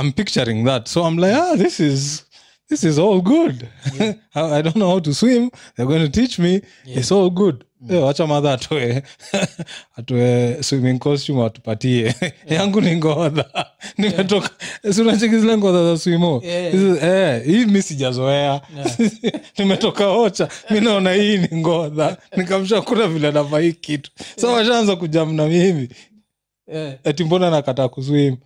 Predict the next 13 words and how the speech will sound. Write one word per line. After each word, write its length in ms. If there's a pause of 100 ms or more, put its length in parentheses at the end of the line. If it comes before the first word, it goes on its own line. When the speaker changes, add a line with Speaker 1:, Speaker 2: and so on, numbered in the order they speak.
(140)
Speaker 2:
Mm. 160
Speaker 1:
<laughs> 60
Namsho 260
hii 100
siwezi 380
vaa. 260 (680)
Kuzo 240 (120)
ametry 340
kuni 240
convince. 800 (140)
Speaker 2:
<laughs> 220
Speaker 1:
Nimekataa. 600 (1000)
Speaker 2:
Eh, 200